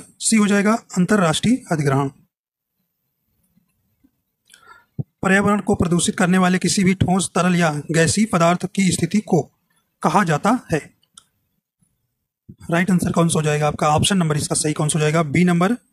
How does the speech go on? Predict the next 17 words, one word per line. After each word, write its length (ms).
पर्यावरणीय 600
प्रदूषक 360
कहलाता 380
है। 120
कौन 180
सा 160
दर्रा 400
सिक्किम 440
को 180
चीन 320
के 180
तिब्बत 380
स्वायत्त 460
क्षेत्र 540
से 200
जोड़ता 360
है? 180